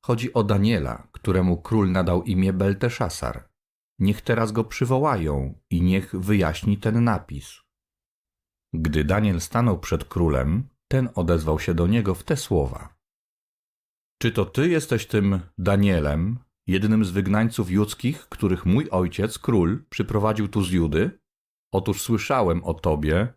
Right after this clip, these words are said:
że jest w tobie duch bogów i że można u ciebie znaleźć oświecenie, zrozumienie i nadzwyczajną mądrość. Zanim przyszedłeś,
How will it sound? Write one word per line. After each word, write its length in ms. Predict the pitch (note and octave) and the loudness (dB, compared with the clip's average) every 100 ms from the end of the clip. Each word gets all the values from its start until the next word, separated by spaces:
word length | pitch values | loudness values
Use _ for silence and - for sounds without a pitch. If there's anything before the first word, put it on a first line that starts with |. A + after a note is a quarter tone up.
| - | -2
że 200 | E2+ G#2 | 0 2
jest 140 | G#2 | 0
w 100 | - | -4
tobie 280 | - B2+ A#2+ | -6 -2 -2
duch 400 | E2+ E2 C3+ - | -2 -2 -2 -2
bogów 600 | A2 G2 C#2 B1 A#1 - | 0 0 0 -8 -12 -8
i 180 | E2+ E2 | -2 0
że 160 | D#2+ F2+ | 2 2
można 320 | F#2+ G2 G#2 | 2 2 0
u 120 | G2 | -2
ciebie 280 | - F#2+ F#2+ | -2 0 0
znaleźć 400 | F#2 G2+ G2 - | 2 2 2 0
oświecenie, 840 | - F#2 G#2 F#2+ G2 E2+ F2+ A2+ C#3 | -4 -2 -2 0 0 2 2 0 -2
zrozumienie 920 | F2+ F2+ F#2+ G#2 A2 F2+ E2 F2 A2 - | 0 2 2 2 2 4 2 2 0 0
i 100 | A2 | 2
nadzwyczajną 680 | A2 G2+ G#2+ G#2+ C3+ C3+ C3 | 2 0 -2 0 0 2 2
mądrość. 840 | B2 E2 C2+ A1+ - - - _ _ _ _ _ _ _ _ _ _ | 2 2 -2 -6 -8 -14 -20 _ _ _ _ _ _ _ _ _ _
Zanim 400 | F2 F2+ G#2 C3+ | -2 2 2 2
przyszedłeś, 880 | D#3+ - - G#2+ D#2 A#1+ A#1+ - - | 0 -4 -2 0 -2 -6 -10 -14 -18